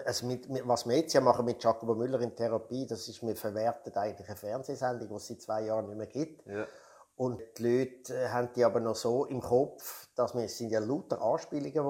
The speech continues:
Speaker 1: wir machen. Gut, das wird jetzt dann, äh, hören. Jetzt, äh, Mitte Januar haben wir dann die letzte Show und dann machen wir ja Zirkus.
Speaker 2: Ja.
Speaker 1: Und gehen dort, aber das ist eine reine Figurenparade.
Speaker 2: Ja.
Speaker 1: Oder?
Speaker 2: Da, das ist dann eben da, wo ich,
Speaker 1: Dort
Speaker 2: da
Speaker 1: we-
Speaker 2: komme ich dann auch schauen, du.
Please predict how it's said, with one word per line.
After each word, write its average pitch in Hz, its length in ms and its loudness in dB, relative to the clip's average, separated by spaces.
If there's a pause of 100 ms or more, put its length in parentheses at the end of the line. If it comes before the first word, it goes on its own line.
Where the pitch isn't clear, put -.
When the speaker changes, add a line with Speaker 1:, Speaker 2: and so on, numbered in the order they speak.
(100)
Speaker 1:
wir 147 60 0
machen. 143 340 0 (680)
Gut, 151 260 10
das 131 200 0
wird 123 180 -2
jetzt 113 300 -2
dann, 107 200 0
äh, 101 360 -6
hören. 160 320 0
Jetzt, - 240 -4
äh, 113 100 4
Mitte 113 320 -4
Januar 113 460 2
haben 113 100 -4
wir 113 80 -6
dann 104 140 -10
die 107 100 -10
letzte 117 340 -6
Show 120 260 0
und 143 180 -2
dann 117 200 0
machen 110 280 -6
wir 104 80 -4
ja 98 320 -4
Zirkus. - 720 -6 (360)
Speaker 2:
Ja. 107 200 0
Speaker 1:
Und 113 320 -6 (100)
gehen 113 240 -4
dort, 123 220 4
aber 120 140 8
das 123 140 4
ist - 60 -4
eine 113 160 0
reine 123 300 0
Figurenparade. 113 1040 -2
Speaker 2:
Ja. 95 160 -4 (260)
Speaker 1:
Oder? 120 180 6
Speaker 2:
Da, 165 80 6
das 147 260 4
ist 151 120 -2
dann 131 140 8
eben 123 220 4
da, 110 200 2
wo 110 60 -4
ich, 107 160 0 (160)
Speaker 1:
Dort - 20 -2
Speaker 2:
da 160 120 12
Speaker 1:
we- 175 40 12
Speaker 2:
komme 156 180 4
ich - 80 -2
dann 113 180 6
auch 113 120 0
schauen, 117 320 -2 (200)
du. 87 100 -16